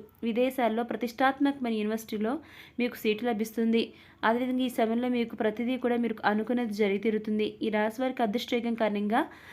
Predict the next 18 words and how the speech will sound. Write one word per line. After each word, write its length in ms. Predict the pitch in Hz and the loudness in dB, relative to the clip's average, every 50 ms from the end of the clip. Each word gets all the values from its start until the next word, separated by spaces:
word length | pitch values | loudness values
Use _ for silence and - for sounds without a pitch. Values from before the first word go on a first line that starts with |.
| - - - - | -18 -8 -2 2
మీరు 160 | 254 262 247 | 4 6 6
అనుకున్నటువంటి 680 | 233 226 226 220 226 262 262 240 269 254 247 233 240 | 6 4 4 2 0 0 0 0 0 0 0 2 2
అన్ని 240 | 226 214 214 220 233 | 2 2 2 0 0
పనులు 320 | 233 - 226 226 226 220 220 | 0 0 2 2 2 2 0
కూడా 360 | 220 226 220 226 220 196 - - - - | 2 4 6 6 6 6 4 0 -6 -4
ఖచ్చితంగా 380 | 220 208 214 - - 233 233 240 | -4 -4 -4 -4 -4 -2 0 0
నెరవేరే 440 | 233 226 214 214 208 220 214 226 220 - | 2 2 2 2 2 2 0 0 0 2
ఛాన్స్ 260 | 214 202 202 202 - 220 | 0 0 0 -2 -2 -2
ఉంటుంది. 440 | 214 202 214 214 214 220 214 214 - - - - - - - | -2 0 0 0 2 2 0 -2 -4 -20 -20 -20 -10 -2 0
అలాగే 280 | 220 220 226 226 277 | 2 2 2 2 2
ప్రతి 320 | 277 277 247 226 226 254 254 | 0 2 0 0 0 0 0
పనిలో 220 | 262 254 254 254 | 0 0 0 0
కూడా 160 | 247 254 226 | 0 0 0
విజయాన్ని 320 | 208 208 208 233 233 240 226 | 0 0 0 0 -2 0 0
సాధిస్తారు. 520 | 240 226 214 208 208 - 226 220 220 - - - - - _ _ - | 0 0 0 -2 0 2 4 4 4 4 2 -2 -18 -20 _ _ -4
ఇకపోతే 400 | 220 233 226 - 226 233 233 262 | -4 -4 -2 -2 -4 -2 0 -2
తులారాశి 600 | 262 - 247 220 226 233 233 226 226 220 - - 214 | 0 0 2 2 4 6 6 6 4 4 0 -2 -2
వారిని 380 | 214 208 214 226 226 - - | 0 2 2 2 2 2 0